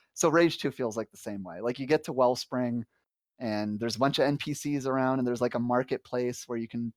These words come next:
you know, trade your junk and whatever. But, like, you just, you just, while you're walking around talking to N P Cs, you're just like, "Okay, get me back out there." <laughs> And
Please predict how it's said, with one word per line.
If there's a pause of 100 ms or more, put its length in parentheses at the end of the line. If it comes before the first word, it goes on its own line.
(160)
you
know,
trade
your (880)
junk (320)
and
whatever. (400)
But,
like, (680)
you
just,
you
just, (160)
while
you're
walking
around
talking
to
N
P
Cs,
you're
just
like,
"Okay,
get
me
back
out
there."
<laughs> (840)
And